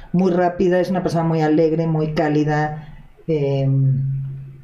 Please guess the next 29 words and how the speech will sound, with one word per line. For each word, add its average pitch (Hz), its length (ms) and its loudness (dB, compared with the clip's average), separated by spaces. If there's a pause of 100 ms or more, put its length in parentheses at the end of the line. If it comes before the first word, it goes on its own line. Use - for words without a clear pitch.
(1080)
sí, 277 400 0
muy, 269 340 2
muy, 202 340 4
muy 190 240 2
desesperada, 156 680 0
o 233 40 -6
sea, 156 240 0
eh, 123 220 0
eh, 139 920 -2
de, 151 140 2
de 170 100 0
acción 185 260 -2
muy 185 100 2
rápida. 170 800 -2 (760)
Em, 127 760 -2 (1500)
eh, 139 260 0 (840)
quieres 175 220 0
ser 170 140 -2
líder, 165 560 0
o - 20 -14
sea, 160 180 -4
te 160 100 0
gusta, 180 460 -2
te 175 80 0
gusta 190 240 -2
la 170 100 -2
posición 156 300 -2
de 147 80 0
líder, 151 360 0